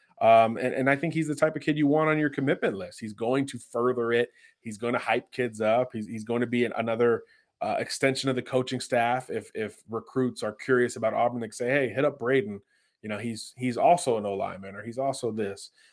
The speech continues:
uh, an in-state kid." You know, he, he can tell you more, uh, about what we, what we like or what we want. So I think there's, there's some value there. E-, every fan base should, should love that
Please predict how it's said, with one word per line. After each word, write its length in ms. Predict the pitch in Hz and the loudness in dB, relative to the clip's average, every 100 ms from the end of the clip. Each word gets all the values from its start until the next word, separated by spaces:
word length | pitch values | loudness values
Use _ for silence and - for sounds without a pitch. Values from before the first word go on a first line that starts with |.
| _ | _
uh, 340 | - 101 98 101 | -2 0 0 -2
an 100 | 110 | -2
in-state 420 | 120 110 117 107 | -4 -4 -6 -6
kid." 320 | - 107 95 104 | -6 -6 -6 -10
You 80 | |
know, 80 | 101 | -10
he, 180 | 104 123 | -6 -6
he 100 | 131 | -6
can 120 | 123 | -8
tell 160 | 110 120 | -4 -2
you 100 | 110 | 0
more, 500 | 107 120 113 101 - | 2 4 4 2 -2
uh, 80 | - | -6
about 480 | - 101 98 98 - | -6 -2 0 -2 -4
what 160 | 107 107 | -8 -6
we, 80 | 107 98 | -8 -6
what 160 | 110 104 | -4 -4
we 100 | 107 | 0
like 320 | 143 143 - | 2 2 0
or 60 | |
what 160 | 104 107 | -4 -4
we 100 | 107 | -6
want. 340 | 107 123 113 - - - - | -2 -2 -2 -4 -18 -20 -20
So 120 | - 151 | 2 4
I 60 | |
think 200 | 160 196 | 6 4
there's, 300 | 165 151 131 | 6 4 4
there's 260 | - 147 139 | 4 4 4
some 140 | 156 | 2
value 340 | 131 127 131 123 | 6 8 6 4
there. 380 | 123 131 143 - | 6 6 6 2
E-, 100 | 135 | 2
every 220 | 135 139 | 2 2
fan 240 | 139 143 131 | 2 0 2
base 160 | 127 | 2
should, 300 | - 135 131 | 0 -4 -4
should 320 | - - 156 | -4 0 0
love 360 | 127 131 131 120 | 2 2 0 0
that 340 | 120 110 - | 2 2 0